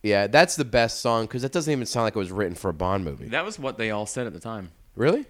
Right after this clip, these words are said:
Speaker 2: Yeah, Harry Saltzman, one of the producers at, at the time,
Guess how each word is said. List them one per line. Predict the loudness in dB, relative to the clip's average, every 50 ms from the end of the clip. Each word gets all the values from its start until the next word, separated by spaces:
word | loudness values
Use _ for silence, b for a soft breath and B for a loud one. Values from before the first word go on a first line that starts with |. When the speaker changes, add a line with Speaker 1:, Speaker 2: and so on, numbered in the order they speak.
| -4
Speaker 2:
Yeah, | 0 2
Harry | 4 4 4 4
Saltzman, | 4 4 4 4 4 2 -2 -4 -4
one | -4 -2
of | -2
the | -2 -2 -4 -4
producers | -6 -6 -4 -4 -4 -4 -6 -8 -8 -10 -10
at, | -12 -14 -14 -8
at | -4 -4 -2 -2
the | -4 -2
time, | 2 2 4 4 2 0 -2 -4 -8